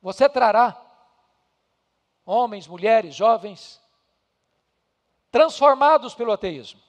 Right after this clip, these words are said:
que largou as drogas, a prostituição, a violência, a promiscuidade. E eu trarei também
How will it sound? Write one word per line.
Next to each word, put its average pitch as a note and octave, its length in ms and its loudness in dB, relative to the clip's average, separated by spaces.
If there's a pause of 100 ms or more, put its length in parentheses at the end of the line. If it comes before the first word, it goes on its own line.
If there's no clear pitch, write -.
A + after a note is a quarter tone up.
(1600)
que A3 60 -18
largou G#3 680 0 (840)
as - 180 -18
drogas, A3+ 540 4
a E3 60 -6
prostituição, G#3 920 -6 (280)
a - 80 -8
violência, F#3+ 680 -6 (1000)
a D#3 80 -12
promiscuidade. A3 920 -2 (1400)
E G#3+ 120 -4
eu F4 340 8
trarei D4+ 500 6
também A#3+ 600 6